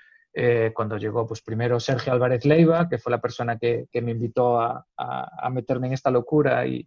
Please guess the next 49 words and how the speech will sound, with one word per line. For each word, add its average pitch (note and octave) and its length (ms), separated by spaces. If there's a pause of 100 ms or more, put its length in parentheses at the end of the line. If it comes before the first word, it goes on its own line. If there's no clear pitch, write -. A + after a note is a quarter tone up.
y A#2+ 100
un A#2+ 80
grupito B2+ 340
de B2 80
gente, C#3+ 400 (720)
un A2+ 80
poco A#2+ 200
co-, A#2 140
con C#3+ 180
la C3+ 80
broma, C#3+ 300
nos C3 100
decían, A#2+ 220
"Joder, D#3+ 320
los D3+ 200
de D#3+ 80
Internet, D#3 560
los B2+ 200
de C3+ 60
Internet", D#3 500 (560)
¿no? - 200
Y, C3 480
y C3+ 80
éramos, D3 300
pues, - 200
un D3 60
grupito D3 360
de D3+ 100
gente F3 320
pequeño F#3+ 500
que C3+ 100
veníamos C3 400
de C3+ 40
hacer, C#3 300 (200)
pues, - 140
proyectos A2 400
mucho A2+ 220
más A#2+ 160
pequeños D#3 560 (480)
y C#3+ 80
de C3+ 100
trabajar C3 380
de C3+ 60
otra C3 180
manera, A2+ 340
¿no? B2+ 260
Y A#2 120
de A#2+ 80
repente C3+ 920